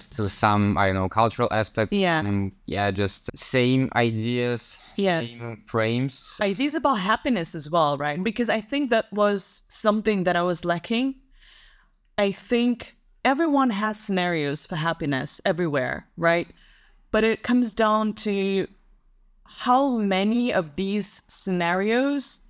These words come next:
Speaker 2: are acceptable. And I always felt like the number of these scenarios in both of the countries are pretty limited.
Speaker 1: Mm-hmm.
Speaker 2: Like, you have a certain path that you need to follow.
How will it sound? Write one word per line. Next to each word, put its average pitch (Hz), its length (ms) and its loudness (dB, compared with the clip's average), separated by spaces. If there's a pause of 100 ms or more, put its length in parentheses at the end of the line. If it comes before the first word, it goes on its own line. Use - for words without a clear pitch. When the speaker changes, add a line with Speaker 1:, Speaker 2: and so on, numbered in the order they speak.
(560)
Speaker 2:
are 196 160 2
acceptable. 220 840 -2 (920)
And 220 200 4
I 233 140 0
always 240 500 -2
felt 220 340 0
like 180 480 0 (100)
the 180 240 0
number 196 460 2
of 170 80 -2
these 165 240 -2
scenarios 160 720 0
in 160 100 -2
both 156 220 0
of 160 80 -6
the - 60 -4 (100)
countries 160 360 -2
are 120 140 -2
pretty 214 400 0
limited. 156 440 0 (280)
Speaker 1:
Mm-hmm. 120 260 -2 (120)
Speaker 2:
Like, 175 420 0 (680)
you 254 540 2
have 185 480 0
a 185 120 -2
certain 170 420 -2
path 170 560 -4 (300)
that 175 100 2
you 160 140 0
need 165 260 0
to 202 100 -4
follow. 170 600 0